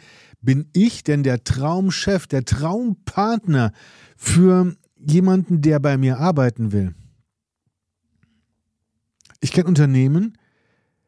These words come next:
die bewerben sich beim Mitarbeiter. „Hallo, lieber Mitarbeiter,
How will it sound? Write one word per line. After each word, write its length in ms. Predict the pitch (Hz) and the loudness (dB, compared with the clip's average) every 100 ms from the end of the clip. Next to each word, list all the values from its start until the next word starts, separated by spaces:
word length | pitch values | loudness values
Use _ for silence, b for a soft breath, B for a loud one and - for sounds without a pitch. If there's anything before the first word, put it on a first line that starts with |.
| _ - | _ -2
die 80 | 170 | 0
bewerben 540 | 156 139 165 170 170 | 2 0 0 0 -2
sich 320 | 143 160 - | -2 -4 -4
beim 260 | - 123 120 | -4 -4 -2
Mitarbeiter. 960 | 196 - 123 110 104 104 98 95 87 - _ _ _ _ _ _ _ _ _ _ _ _ _ _ | -2 -4 -6 -6 -4 -4 -4 -8 -10 -14 _ _ _ _ _ _ _ _ _ _ _ _ _ _
„Hallo, 360 | - 247 285 185 | -2 0 2 0
lieber 200 | 175 185 | 2 0
Mitarbeiter, 720 | 226 208 143 127 120 107 | 0 2 2 2 0 -4